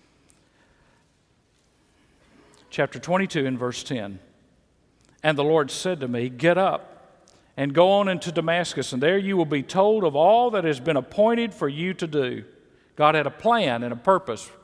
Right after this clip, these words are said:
for Saul's life. Verse twelve, "A certain Ananias, a man who was devout by the standard of the law and well spoken of by all the Jews who lived there, came to me.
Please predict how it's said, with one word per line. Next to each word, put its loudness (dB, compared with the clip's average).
for -14
Saul's -2
life. -2
Verse -8
twelve, 0
"A -16
certain -4
Ananias, 0
a -6
man -2
who -2
was -4
devout 2
by 2
the -8
standard -4
of -6
the -4
law 4
and -2
well 4
spoken -2
of 0
by 4
all 4
the -2
Jews -8
who -6
lived 0
there, -4
came -4
to -4
me. -10